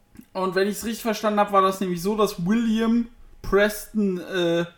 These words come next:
gegangen ist, um auf Highschool zu gehen, und Jimmy Townsend hat sich neue Freunde gesucht. Unter anderem Sherry Stevens, die auch in dem Match involviert war.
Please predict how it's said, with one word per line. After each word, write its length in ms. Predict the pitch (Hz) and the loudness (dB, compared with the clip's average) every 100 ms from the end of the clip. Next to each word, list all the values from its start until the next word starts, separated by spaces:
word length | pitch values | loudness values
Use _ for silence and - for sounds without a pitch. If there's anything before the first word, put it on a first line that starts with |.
| _ _ _ _ _ _ _ _ | _ _ _ _ _ _ _ _
gegangen 640 | - 156 151 175 208 233 226 | -8 -4 4 4 6 4 2
ist, 380 | 247 240 - - - | 0 -2 -4 -10 -4
um 260 | 202 196 - | -2 -2 -2
auf 180 | 202 - | -2 2
Highschool 540 | 180 214 - - 262 | 2 2 0 -2 -2
zu 140 | - 208 | -2 -2
gehen, 220 | 214 208 | -2 -2
und 180 | 196 170 | -4 0
Jimmy 220 | 226 214 | 0 2
Townsend 640 | 202 196 220 - 226 208 | 0 0 -2 -6 -6 -4
hat 160 | 196 196 | -4 -4
sich 280 | 196 - - | -6 -8 -4
neue 280 | 202 208 | 2 2
Freunde 380 | 196 - 196 208 | 2 2 2 2
gesucht. 440 | 190 160 147 - - | 0 -4 -8 -12 -14
Unter 280 | - 180 | -6 -2
anderem 260 | 175 214 233 | -2 -2 -4
Sherry 320 | 202 214 214 | 0 2 2
Stevens, 680 | 202 - 254 254 269 254 - - - - - | -2 -4 -2 0 -2 -4 -10 -20 -20 -20 -6
die 180 | 190 214 | -2 2
auch 240 | 208 196 | 2 2
in 120 | 202 | 0
dem 140 | 196 180 | -2 0
Match 520 | 170 175 - - - _ | -2 -4 -8 -10 -16 _
involviert 640 | - 185 170 156 175 240 | -4 -2 0 -2 -2 -2
war. 380 | 226 220 226 - | 2 4 2 -2